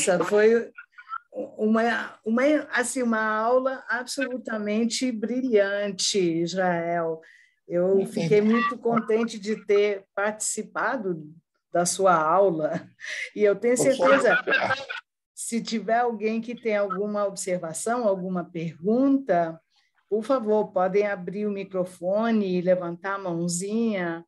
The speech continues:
Speaker 2: Seria interessante, ah, ouvir o que, o parecer também, né, dessa juventude,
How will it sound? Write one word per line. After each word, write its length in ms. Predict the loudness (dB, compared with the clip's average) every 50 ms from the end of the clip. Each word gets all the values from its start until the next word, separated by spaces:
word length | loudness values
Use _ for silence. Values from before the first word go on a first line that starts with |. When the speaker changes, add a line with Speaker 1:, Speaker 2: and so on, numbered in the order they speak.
| _ _ _ _ _ _ _ _ _ _ _ _ -14
Speaker 2:
Seria 460 | -6 -2 0 0 2 2 2 0 0
interessante, 1080 | -2 -2 -2 0 0 0 0 0 0 0 0 0 -2 -4 -6 -8 -6 -6 -6 -6 -6 -6 -6 -8 -10 -14 -18 -20 -20 -20 _ -8
ah, 680 | -6 -2 0 0 0 0 0 -2 -4 -4 -6 -8 -12 -16 _ _
ouvir 640 | 0 0 0 0 -2 -4 -4 -2 -2 -2 -4 -6 -10 _ _ _ _ _ _ _ _ _ _ _ _ _ _ _
o 120 | -16 -16
que, 280 | -16 -16 -20 -20 -20 -18 -12
o 100 | -10 -10
parecer 680 | -4 -2 0 0 2 2 0 0 2 4 4 4 4 2
também, 380 | -2 -4 -2 -2 -2 -2 0
né, 200 | -2 -2 -2 -2
dessa 380 | -2 -2 -4 -4 -2 -2 -4 -4
juventude, 880 | -2 -2 -2 -2 -2 -4 -4 -6 -6 -4 -4 -4 -4 -4 -6 -8 -12